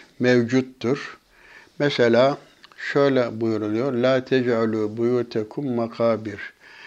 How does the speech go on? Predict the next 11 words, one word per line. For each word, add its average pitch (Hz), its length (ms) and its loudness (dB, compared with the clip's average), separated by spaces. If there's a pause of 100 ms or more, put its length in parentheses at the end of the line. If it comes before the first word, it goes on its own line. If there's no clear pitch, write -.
(200)
"Evlerinizi 127 1000 0
kabirler 123 640 0
haline 110 720 -4
getirmeyin. 117 840 -2 (720)
İnne 131 340 0 (140)
şeytâne 135 840 0
yenfiru 123 640 0
minel 113 420 -2
beytillezî 120 1080 0
tukra'u 120 560 -2
fihi 131 520 -4